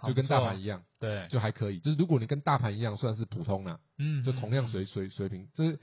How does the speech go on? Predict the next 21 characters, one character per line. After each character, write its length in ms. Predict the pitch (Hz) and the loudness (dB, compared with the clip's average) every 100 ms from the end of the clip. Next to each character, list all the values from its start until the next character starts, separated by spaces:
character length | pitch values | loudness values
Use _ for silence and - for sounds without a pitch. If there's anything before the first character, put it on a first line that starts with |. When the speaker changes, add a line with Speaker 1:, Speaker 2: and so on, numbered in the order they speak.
| - - | -8 -4
Speaker 1:
为 100 | 170 | 0
大 200 | 196 151 | 2 2
盘 200 | 123 104 | 0 -4
是 100 | 113 | -6
一 60 | |
个 100 | 101 | -6
什 100 | - | -8
么？ 140 | - - _ _ _ _ _ | -14 -18 _ _ _ _ _
是 160 | - 156 | -6 0
一 120 | 151 | 0
个 200 | 127 107 | 2 -2
市 280 | 104 - 139 | -4 -2 -2
场 200 | 110 82 | 0 -6
的 80 | 85 | -8
什 120 | - | -14
么？ 160 | - 123 _ _ _ _ _ _ _ | -18 -20 _ _ _ _ _ _ _
指 240 | - 98 | -12 -8
标。 320 | 87 127 131 143 _ - | -2 -2 -2 -8 _ -10
Speaker 2:
嗯， 260 | 120 120 | -6 -2
Speaker 1:
就 100 | 120 | 2
是 140 | 175 | 2